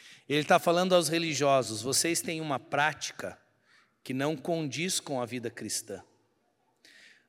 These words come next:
Me mostre fruto digno do arrependimento de vocês." Ou seja, o que era o fruto aqui?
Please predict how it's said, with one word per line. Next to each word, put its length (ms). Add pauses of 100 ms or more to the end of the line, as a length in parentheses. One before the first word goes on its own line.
(120)
Me 180
mostre 680
fruto 600
digno 380
do 80
arrependimento 760
de 80
vocês." 680 (300)
Ou 180
seja, 580 (220)
o 120
que 180
era 220
o 60
fruto 580
aqui? 340